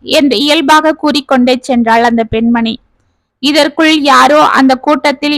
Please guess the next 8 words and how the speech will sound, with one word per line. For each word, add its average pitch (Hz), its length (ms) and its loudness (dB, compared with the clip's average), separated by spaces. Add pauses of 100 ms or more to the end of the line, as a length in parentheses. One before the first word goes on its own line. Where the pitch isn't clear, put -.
ப்ளூ 285 260 0 (100)
கிராஸிற்கு 277 540 -2
போன் 269 280 2
செய்ய, 262 320 -2 (580)
அவர்கள் 294 400 0
வண்டியுடன் 302 640 2
அங்கே 269 300 2
வந்து 262 320 2